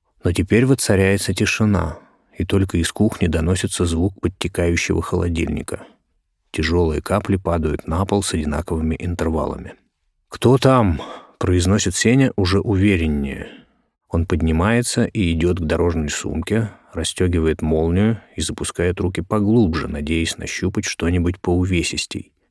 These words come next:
Сеня сразу же натыкается на тяжёлый том мемуаров Корнея Чуковского. Книга выглядит грозно, с облезлыми и поцарапанными углами, с пятном винного цвета на корешке.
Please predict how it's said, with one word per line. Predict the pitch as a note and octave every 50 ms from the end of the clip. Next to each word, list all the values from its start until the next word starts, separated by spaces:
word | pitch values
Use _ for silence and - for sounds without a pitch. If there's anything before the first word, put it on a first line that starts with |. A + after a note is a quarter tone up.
| _ _
Сеня | - - - G2+ G#2+ A2
сразу | - G2+ A2 A2 G#2+ A2
же | G2 F#2+
натыкается | F#2 F#2 F#2 - G2 F#2 - G2+ G2 G2+ G2 - -
на | F#2+ F#2 F2+
тяжёлый | - F#2+ E2+ F#2+ F#2 F#2+ G2 F#2
том | - - F#2 F#2+
мемуаров | F#2+ F2+ F2 E2+ E2 D#2+ E2+ F2+ G2+ G#2 G#2+ -
Корнея | - - G2+ F2 E2 E2+ F2+ F2 F2
Чуковского. | - - F#2+ - G2 E2+ - - - - - - - - - - _ _ _ _ _ _ _
Книга | - - E2 F#2+ A#2+ A#2+
выглядит | B2 G2+ F#2+ A2 A2+ A2 A2 G#2+ A#2 A#2
грозно, | A#2 G#2 A2 A2 G2+ F2 D2+ C#2+ D2 C#2 - - - - _ _ _ _ _ _ -
с | - -
облезлыми | E2 D#2 E2 F2 G2 G2 F#2 F#2+ F#2 F2+ F2
и | E2
поцарапанными | - - - - F#2 F2+ F2+ F2+ - E2+ D#2+ D#2 D#2+ D#2+
углами, | D2+ D2 C#2+ D#2 D#2+ F2+ G#2 G#2+ A2+ A2 G2 - _ _
с | - -
пятном | - - - - D#2+ F2 F#2+ G2 F#2 F2+
винного | F2+ F2+ F2 E2 D#2 D2+ D2
цвета | - - - D#2 E2+ F2+ - F2+
на | F2 F2
корешке. | - - E2 E2+ - - - - D#2 D2 D2+